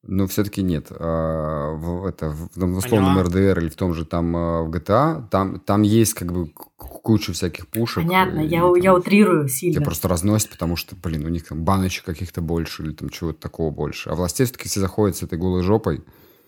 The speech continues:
Speaker 1: и как будто бы ок.
Speaker 3: Но тоже там выбить, э, больше киллов – настрелять, потом, э,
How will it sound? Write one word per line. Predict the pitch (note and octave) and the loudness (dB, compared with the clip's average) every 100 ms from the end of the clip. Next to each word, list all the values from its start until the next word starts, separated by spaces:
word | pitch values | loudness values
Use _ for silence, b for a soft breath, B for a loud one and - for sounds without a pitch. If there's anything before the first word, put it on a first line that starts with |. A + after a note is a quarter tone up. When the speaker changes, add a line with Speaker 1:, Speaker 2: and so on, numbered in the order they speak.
| b b b - | b b b -8
Speaker 1:
и | |
как | D#2+ E2 | -4 -2
будто | D#2 F#2+ - | 0 0 0
бы | D#2+ D#2 - | 0 -2 -4
ок. | A1 D2+ - - _ _ _ | -2 -2 -4 -14 _ _ _
Speaker 3:
Но | A3 | 2
тоже | G#3 A3+ A#3 G#3+ | 4 4 4 2
там | G#3 F#3 F3 | 2 0 -2
выбить, | F#3 G3+ G#3 G3 G3+ - | -2 0 2 0 -2 -4
э, | F#3+ F#3 F#3 | -2 0 0
больше | F#3 F#3 G3 G3 G3 | 0 0 0 0 -6
киллов – | F#3+ F#3+ F3+ G#3 C4 C#4 - - b b b | -4 0 2 6 6 4 -4 -18 b b b
настрелять, | A#3+ A3+ A3+ A#3+ A#3 A3+ A3+ A3+ - - | 0 0 4 4 6 6 4 2 -4 -2
потом, | F#3 F#3 F#3 F#3 F#3 F#3 F3+ | -4 0 0 0 -2 -4 -4
э, | F3+ F3+ F3 E3+ | -2 0 0 0